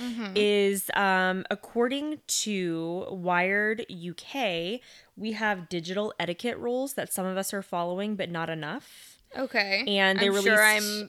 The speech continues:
Speaker 1: I'm a part of the not enough. <laughs>
Speaker 2: No, I don't think
Speaker 1: <laughs>
Speaker 2: so. I think,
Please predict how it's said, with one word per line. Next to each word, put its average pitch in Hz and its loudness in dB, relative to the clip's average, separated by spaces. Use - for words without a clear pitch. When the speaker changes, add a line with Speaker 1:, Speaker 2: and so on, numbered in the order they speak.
Speaker 1:
I'm 185 2
a - -8
part 214 8
of 214 2
the 220 2
not 196 0
enough. 190 0
<laughs> - 4
Speaker 2:
No, 339 8
I 233 10
don't 240 8
think 214 4
Speaker 1:
<laughs> - 2
Speaker 2:
so. 175 6
I 196 2
think, 254 -2